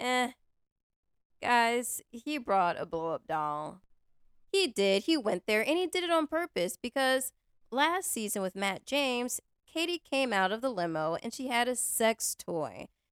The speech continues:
So I bet Cody thought that he could get some coup points, you know, if he kinda, like, did, like, a little nod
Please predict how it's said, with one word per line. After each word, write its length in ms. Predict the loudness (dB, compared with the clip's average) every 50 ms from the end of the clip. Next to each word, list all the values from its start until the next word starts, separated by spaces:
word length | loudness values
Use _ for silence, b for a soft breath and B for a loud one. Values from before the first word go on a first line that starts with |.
| _ _ -8
So 640 | -4 -2 2 4 4 6 6 6 6 6 6 6 4
I 80 | 2 0
bet 240 | 2 2 2 2 0 _
Cody 500 | _ -6 -2 -2 -2 -2 -2 -4 -6 -6 _ 2
thought 200 | 4 4 4 4
that 120 | 2 -2
he 120 | -2 -4
could 160 | -6 -6 -2 0
get 240 | 0 0 0 0
some 240 | -4 -4 -4 -4 -6
coup 300 | -8 _ -6 -4 -4 -4
points, 600 | -6 -4 -2 0 0 0 0 -2 -4 -6 -8 -6 -4
you 80 | -2
know, 260 | 0 2 2 2 2
if 160 | 2 0 -4 -8
he 320 | -8 -8 -6 -4 -4 -6 -8 _ _ _ _ _ _ _ 0
kinda, 240 | 2 4 4 6 6
like, 320 | 6 8 8 8 6 4
did, 140 | 4 2 2
like, 240 | 4 4 4 4 2 0
a 80 | 0
little 240 | 2 2 4 4 2
nod 760 | 2 2 4 6 6 6 8 6 6 6 6 4 2 0 -8